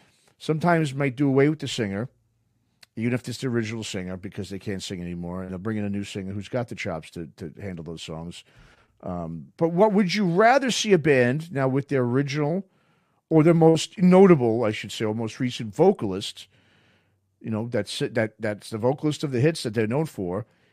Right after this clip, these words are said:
even though he or she can no longer sing, would you rather have that, or would you rather see them with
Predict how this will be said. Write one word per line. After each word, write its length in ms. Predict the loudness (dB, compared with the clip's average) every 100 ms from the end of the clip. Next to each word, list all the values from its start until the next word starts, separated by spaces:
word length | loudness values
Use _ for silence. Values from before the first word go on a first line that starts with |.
| _ _ _ _
even 260 | -2 2 6
though 120 | 8
he 120 | 8 8
or 100 | 4
she 240 | 0 -2
can 160 | 0 2
no 80 |
longer 280 | 4 4 2
sing, 340 | -2 -2 0 0
would 140 | -2
you 80 | -2
rather 320 | 0 2 2
have 240 | 2 2 2
that, 320 | 4 4 0 _ _ _ _ _
or 260 | 6 10 10
would 220 | 8 2
you 60 |
rather 260 | 2 4 2
see 320 | -4 -6 -4
them 380 | 0 0 0 0
with 320 | 0 -2 -6